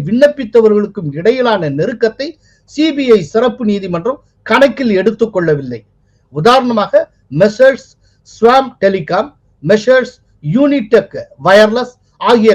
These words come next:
கம்பெனிகளுக்கும் டெலிகாம் அதிகாரிகளுக்கும் இடையிலான நெருக்கத்தை கூறலாம். யூனிடெக் வயர்லெஸ் கம்பெனியின் ஆதாயத்துக்காக டூ ஜி அலைக்கற்றை விண்ணப்பத்துக்கான காலக்கெடு தீர்மானிக்கப்பட்டது.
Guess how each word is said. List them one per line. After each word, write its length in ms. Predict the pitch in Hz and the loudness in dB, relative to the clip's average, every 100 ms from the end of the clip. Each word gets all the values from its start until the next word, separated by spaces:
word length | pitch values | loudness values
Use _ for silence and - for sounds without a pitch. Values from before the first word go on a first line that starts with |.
| - | 0
கம்பெனிகளுக்கும் 800 | 196 196 254 233 180 151 - 254 _ _ _ _ - | -6 -4 -2 -2 -2 -4 -6 -14 _ _ _ _ 2
டெலிகாம் 520 | 285 349 370 339 277 | 4 2 2 2 2
அதிகாரிகளுக்கும் 840 | 202 262 269 247 226 214 208 180 | -2 0 0 2 2 0 -2 -8
இடையிலான 520 | 175 233 247 208 175 | -2 0 2 0 0
நெருக்கத்தை 540 | 147 180 220 202 196 247 | -2 -4 -4 -4 -4 -6
கூறலாம். 480 | 208 170 147 123 - _ _ _ _ _ - | -6 -2 -2 -4 -12 _ _ _ _ _ -8
யூனிடெக் 640 | 151 339 381 - 311 - 185 | -2 0 -2 0 0 2 0
வயர்லெஸ் 460 | 214 269 262 - | 2 2 -2 -4
கம்பெனியின் 540 | - 214 220 208 190 139 160 | -4 -2 0 -2 -2 -6 -4
ஆதாயத்துக்காக 840 | 240 262 233 - 180 151 160 151 - _ _ _ _ - | 0 2 2 2 -6 -6 -4 -4 -6 _ _ _ _ -2
டூ 100 | 320 359 | 0 0
ஜி 140 | 339 320 | 0 0
அலைக்கற்றை 640 | 185 240 226 233 208 226 | 0 0 0 -2 2 0
விண்ணப்பத்துக்கான 760 | 160 226 285 285 240 220 208 196 165 | 2 2 2 2 -4 -4 -4 -4 -6
காலக்கெடு 640 | - 196 269 247 - 190 285 - - | -6 -4 -2 -2 -4 -4 -4 -6 -10
தீர்மானிக்கப்பட்டது. 920 | 262 247 208 185 170 156 143 - | -4 0 0 -2 -6 -8 -8 -12